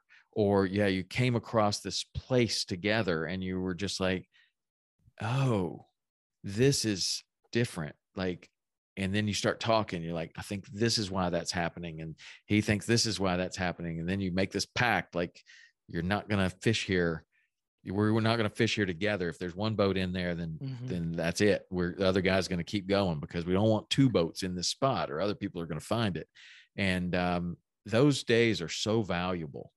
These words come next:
Speaker 1: And so that was always the idea of Saltwater Experience, was that it was one of those days of going out and, and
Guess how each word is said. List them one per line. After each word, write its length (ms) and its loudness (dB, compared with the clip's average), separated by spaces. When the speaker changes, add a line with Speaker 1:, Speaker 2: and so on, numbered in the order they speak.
Speaker 1:
And 120 -6
so 120 2
that 220 4
was 140 4
always 320 0
the 120 -2
idea 640 -2
of 320 -4
Saltwater 440 0
Experience, 580 -6
was 160 -2
that 180 -2
it 120 -2
was 180 -4
one 160 0
of 120 -4
those 260 -2
days 600 -4
of 180 -8
going 360 0
out 400 -4
and, 280 -6
and 360 -2